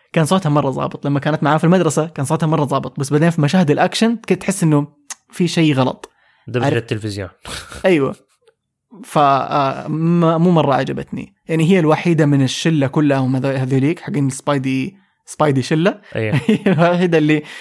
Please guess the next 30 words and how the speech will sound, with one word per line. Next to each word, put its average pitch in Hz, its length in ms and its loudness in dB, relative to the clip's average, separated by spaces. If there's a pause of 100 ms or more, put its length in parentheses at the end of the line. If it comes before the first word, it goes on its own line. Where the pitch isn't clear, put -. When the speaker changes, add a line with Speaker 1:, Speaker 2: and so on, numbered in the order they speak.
(280)
Speaker 1:
اللي 147 140 4
عجبتني 160 520 4
لو 180 120 4
غمضت 156 420 2
عيني، 196 320 4
بس 165 240 -2
ما 160 200 4
عجبتني 151 440 0
لو 143 60 4
ركبت 143 300 -2
الصوت 151 300 -2
على 135 160 0
الصورة. 135 480 -8
Speaker 2:
صح. - 200 -6 (640)
Speaker 1:
آه، 127 720 0 (560)
في 160 140 0
حاجة 165 260 0
كمان، 156 320 2
آنت 165 340 0
ماي 170 200 4
كانت 147 300 0
سورية، 139 540 0 (600)
بس 135 200 0
بيتر 160 260 0
باركر 151 560 0
حق - 260 -6
اليونيفرس 143 520 2
هذا 151 140 2
كان 135 160 -2
مصري. 131 340 -4